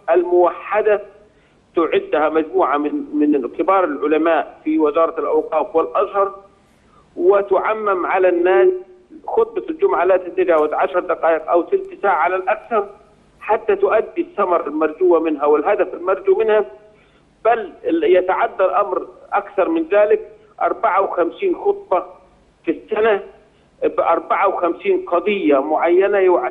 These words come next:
تعالج مواضيع معينه في المجتمع المصري. آه، نتفق على موضوعات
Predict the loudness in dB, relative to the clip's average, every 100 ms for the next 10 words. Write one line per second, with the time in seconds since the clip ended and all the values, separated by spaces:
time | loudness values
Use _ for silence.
0 | -2 0 2 2 2 2 2 2 0 -2
1 | -2 2 2 2 -2 -4 -6 -6 -2 -2
2 | 0 0 0 -2 0 -2 -2 -10 _ _
3 | _ _ _ _ 2 4 4 2 -2 -10
4 | -4 -4 -2 0 0 0 2 2 4 2
5 | 2 2 2 0